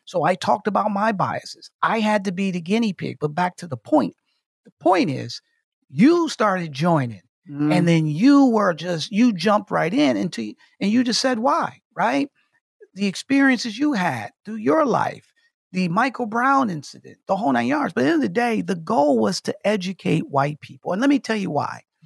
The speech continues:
Speaker 1: Because what Les just got finished saying,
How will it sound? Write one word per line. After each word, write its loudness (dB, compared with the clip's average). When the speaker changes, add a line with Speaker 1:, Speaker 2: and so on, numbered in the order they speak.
Speaker 1:
Because 0
what 2
Les 0
just -10
got -2
finished -6
saying, -6